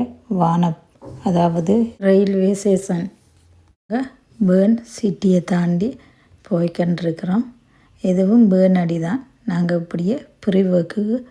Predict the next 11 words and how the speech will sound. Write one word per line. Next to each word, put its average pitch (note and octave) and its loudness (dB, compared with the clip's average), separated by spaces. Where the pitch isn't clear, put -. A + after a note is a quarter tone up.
போய் F#3 2
கொண்டிருக்கிறோம். F3 -6
பாருங்கள். E3+ -2
இப்படியே F3+ -2
நாங்க F3 -4
போவோம். F3+ -2
இப்படியே F#3 -6
போய் F#3 0
இப்ப G3 -4
பாருங்க F3+ 0
நேரம் G3 2